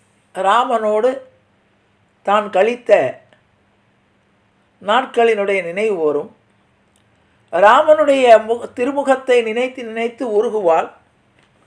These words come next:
அழகா சொல்லுவா, "இத்துறந்-, இப்-, இப்-, மெய்ப்பெரும் ப-,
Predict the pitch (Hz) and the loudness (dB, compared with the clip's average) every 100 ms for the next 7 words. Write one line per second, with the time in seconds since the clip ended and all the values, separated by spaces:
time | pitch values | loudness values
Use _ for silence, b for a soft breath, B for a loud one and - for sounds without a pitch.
0 | _ _ _ _ _ _ 180 220 247 269 | _ _ _ _ _ _ -2 2 0 0
1 | 240 220 196 220 - _ _ _ _ _ | -6 -4 -2 -2 -4 _ _ _ _ _
2 | _ _ _ _ _ _ _ _ _ _ | _ _ _ _ _ _ _ _ _ _
3 | _ _ _ _ _ _ _ _ _ _ | _ _ _ _ _ _ _ _ _ _
4 | - 247 - 269 254 277 - 254 - - | -12 -12 -8 0 2 0 -4 -12 -10 -6
5 | 220 208 190 185 165 185 190 220 240 - | -4 -2 -4 -6 -10 -12 -16 -14 -14 -16
6 | _ _ - 240 269 262 254 277 277 262 | _ _ -4 -4 -2 0 2 2 0 0
7 | 240 | 0